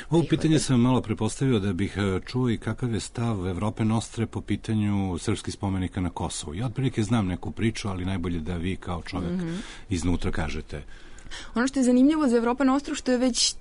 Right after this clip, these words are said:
Speaker 1: dvadeset sedam godina na čelu Evropa Nostre međunarodne, a, žena koja je u stvari iz Beograda, iz Srbije, dakle, i tekako zainteresovana za ovaj region, i tekako i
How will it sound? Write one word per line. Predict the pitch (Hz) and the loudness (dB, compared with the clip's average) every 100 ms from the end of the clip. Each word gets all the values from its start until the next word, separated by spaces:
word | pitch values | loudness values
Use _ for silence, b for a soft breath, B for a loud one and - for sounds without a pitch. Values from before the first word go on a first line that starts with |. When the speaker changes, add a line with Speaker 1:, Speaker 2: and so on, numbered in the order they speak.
| - | -8
Speaker 1:
dvadeset | 175 196 233 262 262 226 | -4 0 2 2 0 -2
sedam | - - 233 226 196 | -2 0 2 2 0
godina | 185 185 175 180 202 220 | 4 4 4 0 0 0
na | 202 185 | -2 -2
čelu | 208 190 185 | 2 2 4
Evropa | 175 165 170 190 | 2 2 0 0
Nostre | 175 170 175 - 175 170 160 - B B B B - - - | -2 -2 -4 -2 0 2 2 -2 B B B B -14 -12 -4
međunarodne, | 175 156 165 151 156 185 247 285 294 B B B - | -2 0 2 2 2 4 6 8 8 B B B 0
a, | 180 170 170 - | 0 2 0 0
žena | 180 190 180 | 2 2 2
koja | 175 | 0
je | |
u | |
stvari | - 160 175 | 0 2 2
iz | 160 | 2
Beograda, | 151 139 143 196 208 | 0 0 0 0 2
iz | 156 | 0
Srbije, | - 151 143 170 220 226 | -2 -4 -4 0 0 0
dakle, | 214 - - 156 | 0 0 0 0
i | |
tekako | 160 170 190 190 - 180 175 - | 0 0 2 2 2 2 2 -4
zainteresovana | - 180 190 233 226 196 175 180 170 165 | -4 0 4 4 4 2 0 -2 -2 -2
za | 151 151 | -2 0
ovaj | 151 202 | 0 2
region, | 254 214 240 262 247 | 2 0 2 2 2
i | 190 | -2
tekako | 170 170 175 170 175 165 160 160 B B B - | -4 -2 -2 2 2 4 2 -2 B B B -2
i | 185 175 | 0 0